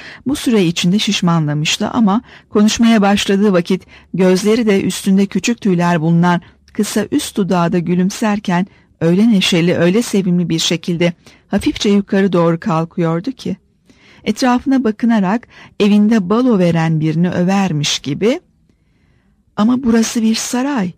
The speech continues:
hadi çabuk gidelim, çabuk." Gözlerini etrafta gezdirirken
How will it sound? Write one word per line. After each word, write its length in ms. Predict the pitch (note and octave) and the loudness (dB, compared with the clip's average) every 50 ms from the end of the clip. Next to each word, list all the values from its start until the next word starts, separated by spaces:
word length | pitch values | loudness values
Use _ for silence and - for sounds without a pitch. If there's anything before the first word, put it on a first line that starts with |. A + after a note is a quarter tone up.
| _ _ _ _ | _ _ _ _
hadi 260 | _ D4 D4 D#4 - | _ -4 -4 -4 -4
çabuk 360 | - - C#4 B3+ G3 F#3+ - | -2 -2 -2 0 -2 -4 -4
gidelim, 420 | - F#3 E3+ E3+ D#3+ D3+ D#3+ D#3+ E3+ | -6 -4 -2 0 0 0 0 -2 -2
çabuk." 580 | - - A3+ G3 F#3 A3 G3 - - - - _ _ _ _ _ _ _ _ _ _ _ _ _ _ _ - - - _ _ _ _ _ _ _ _ - | -2 -2 -2 0 0 -2 -4 -4 -8 -20 -20 _ _ _ _ _ _ _ _ _ _ _ _ _ _ _ -20 -20 -20 _ _ _ _ _ _ _ _ -2
Gözlerini 520 | G#3 A3 A3+ A#3 A#3 C4 B3 B3 C4+ D4+ | 2 2 2 2 2 0 0 0 2 2
etrafta 500 | C#4+ A#3+ A#3 - G#3 F#3 F#3+ - - G3+ | 0 -2 -2 -2 -4 -4 -4 -2 -2 -2
gezdirirken 920 | F3+ D#3+ E3 E3 D#3+ D3 - D#3+ D3+ D#3 D3+ D#3 - E3+ E3+ F#3 A3+ D#4 | 0 0 0 0 0 0 -2 -2 -2 -2 -4 -4 -4 -4 -2 -2 -2 -4